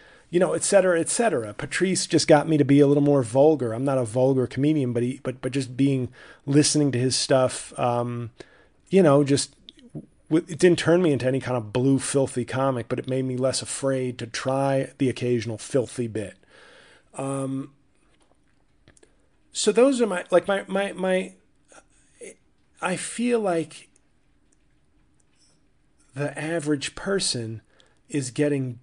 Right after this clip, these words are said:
dumber. And maybe it's cell phones and the internet, but I feel like the average person, we no longer have shared, forget shared facts, that's for, like, the politics, but shared knowledge, like, a communal knowledge, um,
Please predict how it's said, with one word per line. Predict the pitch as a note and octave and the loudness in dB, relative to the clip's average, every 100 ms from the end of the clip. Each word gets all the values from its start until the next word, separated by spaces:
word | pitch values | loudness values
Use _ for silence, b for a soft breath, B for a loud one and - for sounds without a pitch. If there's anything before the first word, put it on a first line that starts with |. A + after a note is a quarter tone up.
| - | -4
dumber. | D3+ D3 G#2+ - - _ _ _ _ _ _ | -2 -2 -4 -12 -20 _ _ _ _ _ _
And | - C3+ | -8 -4
maybe | D3 D#3+ E3 | -2 0 0
it's | D#3 | -2
cell | - D#3+ D3+ | 0 2 2
phones | C#3+ D#3 D3+ D3+ C#3+ | 0 0 0 0 -2
and | C3+ | -4
the | C3+ | -2
internet, | C#3 D3+ D#3 D3 | -2 -2 -2 -2
but | C#3+ | -2
I | B2+ | -4
feel | - E3+ | -2 0
like | D#3+ D3 | 2 0
the | D3 C#3+ | -6 -10
average | D3 D3+ D3+ D3 C3+ | -10 -8 -6 -8 -6
person, | D3 D3+ D3 | -4 -2 -2
we | C#3+ | -2
no | D3 | -2
longer | D3 D3+ D3 | -2 -2 -4
have | C3+ - | -4 -4
shared, | - C#3 C3+ | 0 0 0
forget | E3+ G#3+ | 0 0
shared | - E3 C#3+ | 2 2 2
facts, | - A#2+ A2+ A2+ | 0 -4 -4 -4
that's | - C3 - | -2 -2 0
for, | C#3+ | 0
like, | A#2+ - | 0 -6
the | - | -12
politics, | - B2 B2 A#2 - - B B B B - | -6 -4 -4 -8 -12 -16 B B B B -6
but | E3+ | 0
shared | - G#3 G3+ F#3+ E3 | 2 4 4 2 2
knowledge, | D#3 D3+ C3 G2 F#2 - - _ b b b - | 0 0 -2 -6 -10 -12 -12 _ b b b 0
like, | E3 | 2
a | E3 | 4
communal | E3 E3+ E3 E3+ F#3 F3 D#3+ | 2 2 2 4 4 4 4
knowledge, | D3 C#3+ C#3 B2+ G#2+ F#2+ - - _ _ _ _ _ _ - | 2 2 0 -2 -6 -12 -16 -16 _ _ _ _ _ _ -6
um, | C#3 C3+ C3+ C3 | -2 0 0 -2